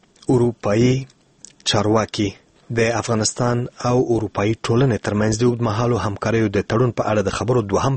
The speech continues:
پړاو بریالی بولي او وایي چې په دې پړاو کې د همکاریو پر بېلابېلو برخو په تفصیل سره خبرې شوي. د همکاریو د دې سند په اړه چې مشارکت او پراختیا نومیږي، د دواړو خواو ترمنځ لومړنۍ خبرې د روان کال د مارچ په میاشت کې په کابل کې شوې وې. له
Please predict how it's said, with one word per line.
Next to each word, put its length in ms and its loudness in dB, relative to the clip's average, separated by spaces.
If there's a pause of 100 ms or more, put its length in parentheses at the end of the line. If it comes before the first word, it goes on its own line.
پړاو 300 0
بریالی 400 2
بولي 180 2 (400)
او 100 4
وایي 160 2
چې 180 -4
په 100 -2
دې 140 2
پړاو 260 0
کې 140 0
د 100 -2
همکاریو 420 0 (120)
پر 60 -2 (120)
بېلابېلو 480 0 (100)
برخو 320 -2
په 140 -6
تفصیل 420 -2
سره 160 -6 (300)
خبرې 320 0
شوي. 180 0 (360)
د 100 4
همکاریو 420 0
د 180 -2
دې 160 2
سند 280 -2
په 100 0
اړه 180 0
چې 80 0 (420)
مشارکت 520 -2 (100)
او 60 0 (140)
پراختیا 360 0
نومیږي، 320 -2 (340)
د 20 2 (160)
دواړو 260 0
خواو 280 0
ترمنځ 300 0 (120)
لومړنۍ 420 0
خبرې 300 0
د 100 0
روان 300 0
کال 180 -2
د 160 -2
مارچ 320 -2
په 140 -4
میاشت 260 -2
کې 160 -4
په 80 -10
کابل 260 0
کې 160 -6
شوې 240 0
وې. 100 2 (400)
له 60 4